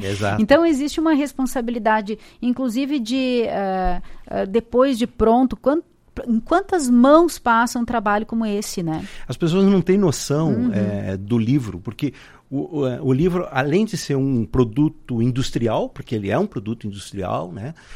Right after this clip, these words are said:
Speaker 1: Mas ele também é um produto intelectual. Então você tem que unir as duas coisas, né?
Speaker 2: Uhum.
Speaker 1: Então o livro, ele tem que ter um texto, ele tem que ter um atrativo, ele tem que ter algo que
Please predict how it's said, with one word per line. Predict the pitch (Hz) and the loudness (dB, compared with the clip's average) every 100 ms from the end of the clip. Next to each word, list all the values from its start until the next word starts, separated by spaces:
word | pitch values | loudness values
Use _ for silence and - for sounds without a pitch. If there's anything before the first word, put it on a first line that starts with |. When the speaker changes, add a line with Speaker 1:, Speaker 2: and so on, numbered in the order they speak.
| - - | -14 -2
Speaker 1:
Mas | 131 127 | 2 4
ele | 190 | 2
também | 196 156 | 2 0
é | |
um | 233 | 0
produto | 190 143 147 | 0 -2 -4
intelectual. | 127 120 117 110 87 - - - - - | -4 -4 -6 -6 -8 -8 -18 -20 -20 -14
Então | 104 127 | -6 -4
você | 147 165 | -4 -4
tem | - | -6
que | 170 | -4
unir | 180 160 214 | -2 0 0
as | 143 | 0
duas | 123 110 | -2 -4
coisas, | - 95 78 76 - - _ | -6 -10 -10 -16 -20 -20 _
né? | - 175 | -10 -6
Speaker 2:
Uhum. | 175 160 180 196 | -4 -6 -8 -10
Speaker 1:
Então | - 113 131 | -8 -6 -4
o | 127 | -4
livro, | 127 175 | -2 -4
ele | 143 | -6
tem | 127 | -4
que | 120 | -6
ter | 147 | -6
um | 156 | -6
texto, | - 139 131 - 104 | -4 -6 -6 -10 -10
ele | 101 | -10
tem | 101 117 | -10 -10
que | 113 | -12
ter | 117 113 110 | -14 -10 -8
um | 107 | -6
atrativo, | 107 123 123 - 123 123 95 98 | -8 -8 -10 -8 -8 -6 -6 -8
ele | 101 | -8
tem | - 120 | -10 -14
que | - | -10
ter | 127 | -6
algo | 101 113 135 | -4 -4 -6
que | 135 156 135 | -10 -8 -8